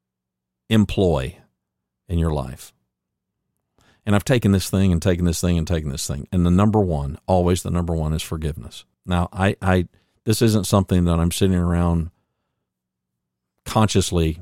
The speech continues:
doing. It's just, I, I've said it repeatedly on this show,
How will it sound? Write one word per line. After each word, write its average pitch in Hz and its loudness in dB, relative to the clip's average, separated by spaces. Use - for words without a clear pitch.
doing. 80 2
It's 90 -6
just, - -6
I, 95 -2
I've 87 0
said 104 4
it 92 2
repeatedly 85 0
on 80 0
this 78 -4
show, 80 0